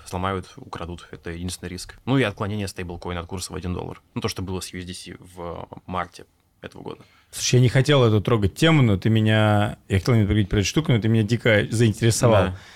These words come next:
Speaker 2: И ты всё это, короче, у себя где-то рассказываешь, типа, на, это первый раз я себе позволю спросить что-то про обучалку, потому что мне реально
Speaker 1: Да.
Speaker 2: интересно.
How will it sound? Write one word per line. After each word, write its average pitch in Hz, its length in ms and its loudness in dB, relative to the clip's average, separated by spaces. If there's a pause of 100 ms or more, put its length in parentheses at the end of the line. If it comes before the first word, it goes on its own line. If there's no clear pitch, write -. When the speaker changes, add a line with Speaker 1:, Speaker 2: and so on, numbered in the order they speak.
(300)
Speaker 2:
И 107 80 2
ты 165 180 2
всё - 240 6
это, 143 180 4
короче, 120 360 2
у - 20 2
себя 120 140 4
где-то 110 240 2
рассказываешь, 101 640 2
типа, - 240 -6
на, 95 260 -4 (180)
это 123 140 0
первый 147 280 4
раз 156 180 4
я 117 80 4
себе - 140 0
позволю 117 360 4
спросить - 360 2
что-то 117 200 2
про 113 160 2
обучалку, 139 460 4
потому 117 180 4
что 113 120 2
мне 120 100 4
реально 131 220 6
Speaker 1:
Да. 104 80 4
Speaker 2:
интересно. 104 460 2